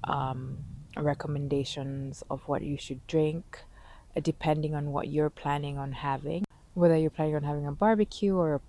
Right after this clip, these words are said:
picnic, um, whether, or you, you just wanna stay at home and just invite people over or just watch something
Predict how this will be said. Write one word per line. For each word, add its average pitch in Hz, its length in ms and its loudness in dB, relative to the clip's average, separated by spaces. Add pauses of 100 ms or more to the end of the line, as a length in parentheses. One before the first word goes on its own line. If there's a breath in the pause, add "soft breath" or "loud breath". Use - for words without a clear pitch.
picnic, 165 600 0 (340)
um, 139 680 -4 (100)
whether, 143 840 -2 (1400)
or 185 120 8
you, 208 100 10 (140)
you 220 80 4
just - 220 -4
wanna 247 160 6
stay 214 200 4
at 165 100 4 (100)
home 143 280 -4 (1800 soft breath)
and 170 180 4
just - 240 0
invite 156 380 2
people 151 360 0
over 151 200 2
or 151 160 4
just 156 320 -2
watch 156 240 2
something 135 680 -4